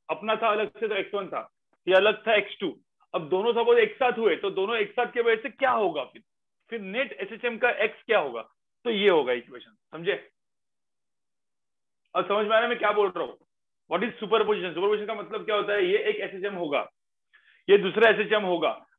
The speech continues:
अब दोनों का suppose superposition हुआ, मतलब दोनों का एक साथ एक दूसरे के ऊपर overlap हो गए और एक साथ आ गए, तो क्या होगा? तो ये मेरा net एसएचएम होगा, ठीक है। लेकिन इससे करना कैसे, इसको करना कैसे? Vector method से, क्योंकि अपने को पता है ना भाई,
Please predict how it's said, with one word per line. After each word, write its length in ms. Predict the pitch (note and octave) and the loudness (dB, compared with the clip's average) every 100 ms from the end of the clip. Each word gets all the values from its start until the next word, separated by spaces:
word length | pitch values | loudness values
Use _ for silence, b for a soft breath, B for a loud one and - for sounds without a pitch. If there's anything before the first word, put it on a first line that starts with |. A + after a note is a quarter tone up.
| - | -6
अब 140 | F3 C#3+ | -4 2
दोनों 280 | F#3+ A#3 A#3+ | 4 4 6
का 140 | C4 | 4
suppose 300 | B3 G#3 A#3+ | 4 0 0
superposition 720 | A#3+ G#3+ A#3+ A3 A3+ G#3+ G#3+ G#3+ | -2 4 4 4 0 -4 -6 -6
हुआ, 300 | G3+ G#3 F3+ | -2 0 0
मतलब 260 | F3 G3+ | -2 -6
दोनों 260 | F3+ G3+ A3+ | -6 -6 -2
का 140 | B3+ A#3 | 0 2
एक 180 | G#3 | 0
साथ 240 | - A#3 A#3 | 4 4 4
एक 160 | G#3 | -4
दूसरे 180 | G3 A3 | -4 -8
के 60 | G#3+ | -6
ऊपर 200 | G#3+ A3 | -2 2
overlap 480 | G3+ A3 G#3+ A3+ G#3 | 6 4 4 2 2
हो 100 | G#3 | 0
गए 180 | G#3 F3 | 0 0
और 200 | F3 F3 | -4 -6
एक 140 | F3+ - | -10 -6
साथ 200 | - A#3+ | 0 0
आ 220 | F#3+ G3 | 2 0
गए, 300 | G3 G3+ F#3+ | 0 0 -2
तो 640 | - _ _ _ - G#3+ A#3 | -4 _ _ _ 0 0 2
क्या 200 | A3+ G3+ | 2 2
होगा? 300 | E3+ C3 B2 | 0 -2 -8
तो 160 | F3 | -4
ये 80 | F3+ | -4
मेरा 180 | F3+ F#3+ | -2 -4
net 240 | F3 E3 | -6 -10
एसएचएम 300 | C#3+ C3 A#2+ | -12 -14 -18
होगा, 200 | G#2 G2+ _ _ _ _ _ _ _ _ _ _ - | -18 -20 _ _ _ _ _ _ _ _ _ _ -18
ठीक 140 | E3 | -16
है। 200 | - - _ _ _ _ _ _ _ _ _ _ _ _ _ _ _ b - | -14 -16 _ _ _ _ _ _ _ _ _ _ _ _ _ _ _ b -6
लेकिन 240 | D#3+ G#3 | -4 -4
इससे 200 | G3+ A#3 | -2 0
करना 300 | A3+ G#3+ A3+ | 2 2 2
कैसे, 280 | A3+ G#3 G#3+ | 4 4 2
इसको 220 | - A#3 | 0 -4
करना 320 | G#3 G3+ A3+ | -4 -2 -2
कैसे? 300 | G#3 A3 A#3 | 0 0 0
Vector 340 | A3 G3+ - A3 | -2 -4 -6 -8
method 280 | F#3+ D#3+ D3 | -6 -8 -10
से, 80 | |
क्योंकि 160 | D#3 E3+ | -8 -6
अपने 220 | F3+ G#3 | -4 -2
को 120 | G#3+ | 0
पता 220 | G#3+ G3+ G3+ | 0 0 -2
है 60 | |
ना 60 | D#3+ | 0
भाई, 260 | E3 D#3 | 0 -2